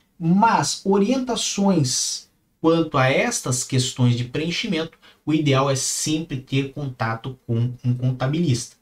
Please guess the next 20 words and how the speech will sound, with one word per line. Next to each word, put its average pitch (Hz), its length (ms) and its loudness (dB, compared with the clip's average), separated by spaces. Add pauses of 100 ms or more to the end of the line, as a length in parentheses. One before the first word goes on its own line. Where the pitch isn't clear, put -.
(340)
Ah, 285 140 4
mas 262 220 2
o 240 60 2
Célio, 196 440 2
quando 185 280 -4
tem 196 220 0
dúvida? 123 300 0
Quando 127 220 -4
o 131 40 -4
Célio 127 320 -2
tem 185 140 -4
dúvida, 160 300 -2
ele 135 100 2
vai, 120 300 0
pesquisa, 147 580 -6
estuda 202 640 -2
e 254 300 -2 (420)
também 185 640 2
consulta 147 640 -6
contabilistas, - 1300 -6